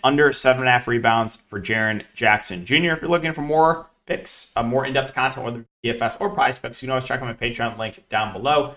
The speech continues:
But I really do appreciate all the support. Been getting a ton of, uh, nice comments here in the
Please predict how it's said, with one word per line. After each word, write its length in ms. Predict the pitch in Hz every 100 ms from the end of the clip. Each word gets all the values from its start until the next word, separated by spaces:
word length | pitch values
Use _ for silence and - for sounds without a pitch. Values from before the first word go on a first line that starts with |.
| _
But 100 | -
I 20 | 160
really 180 | 202
do 100 | 202
appreciate 360 | 196 175 180 175
all 80 | 160
the 40 |
support. 440 | 151 143 135 131 135
Been 100 | 127
getting 180 | 127
a 80 | 113
ton 400 | - 139 139 135 127
of, 540 | 120 120 120 117 110 -
uh, 460 | 110 107 104 98 95
nice 240 | 104 113 -
comments 320 | 110 113 -
here 140 | 110
in 140 | 107 104
the 400 | 104 101 95